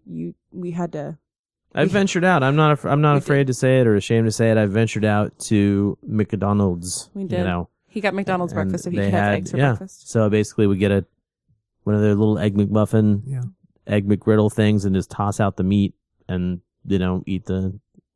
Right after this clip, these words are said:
Speaker 2: eat the non-meat bits.
Speaker 1: Or I ate it.
Speaker 2: You know, I'm forty years old. I don't, I, my, my vegetarianism isn't about animal rights or religion. So it's a, it's a health issue. And so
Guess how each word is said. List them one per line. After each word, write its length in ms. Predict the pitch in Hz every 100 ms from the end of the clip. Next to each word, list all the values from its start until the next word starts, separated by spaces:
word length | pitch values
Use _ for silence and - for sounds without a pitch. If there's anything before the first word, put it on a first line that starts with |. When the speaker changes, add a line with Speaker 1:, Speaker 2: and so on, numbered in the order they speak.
| _
Speaker 2:
eat 200 | 101 90
the 80 | 98
non-meat 500 | 98 95 104 98 -
bits. 120 | -
Speaker 1:
Or 140 | 180
I 100 | 165
ate 220 | 165 160
it. 140 | 165 165 _ _ _ _ _ _ _ _ -
Speaker 2:
You 120 | 151
know, 100 | 143
I'm 60 | 135
forty 280 | 156 156 127
years 220 | 113 101
old. 260 | 104 95 90
I 100 | 98
don't, 260 | 98 87
I, 200 | 104 95 - _
my, 300 | 107 101 95
my 240 | 87 98 95
vegetarianism 880 | 95 101 92 - 98 98 90 87 85
isn't 260 | 82 85 -
about 380 | 85 85 80 - _ _ _ _ -
animal 340 | 90 85 82
rights 380 | 82 80 78 -
or 40 |
religion. 520 | 80 80 80 80 78
So 280 | - - 85
it's 160 | 82 -
a, 120 | 85 -
it's 140 | -
a 40 | 80
health 360 | 110 107 -
issue. 400 | - 101 - 104 104 _ _ _ _ _
And 200 | - 85
so 640 | 82 - 92 90 90 85 -